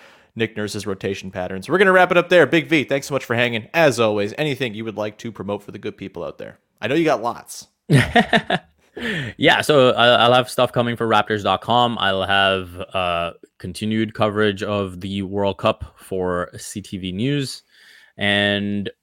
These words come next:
Speaker 2: besides that, uh, you can follow all my work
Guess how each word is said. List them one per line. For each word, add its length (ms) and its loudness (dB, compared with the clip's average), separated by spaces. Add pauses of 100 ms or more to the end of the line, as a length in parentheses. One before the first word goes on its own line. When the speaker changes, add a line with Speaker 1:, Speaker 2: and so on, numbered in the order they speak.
(120)
Speaker 2:
besides 400 -2
that, 300 0 (240)
uh, 60 -12
you 220 -6
can 140 -6
follow 200 -4
all 160 0
my 140 -4
work 300 -8